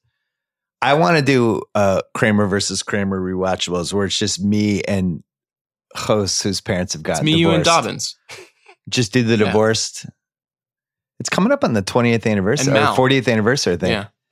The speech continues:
Speaker 1: Well, Mal would be a wreck the whole time.
Speaker 2: Yeah, the C O D pod.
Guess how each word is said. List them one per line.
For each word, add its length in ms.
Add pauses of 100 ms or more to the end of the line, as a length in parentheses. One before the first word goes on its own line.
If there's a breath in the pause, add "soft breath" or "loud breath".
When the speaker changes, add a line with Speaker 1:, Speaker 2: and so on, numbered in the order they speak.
(260)
Speaker 1:
Well, 120
Mal 380
would 100
be 100
a 80
wreck 300
the 80
whole 160
time. 240
Speaker 2:
Yeah, 240
the 80
C 260
O 80
D 140
pod. 280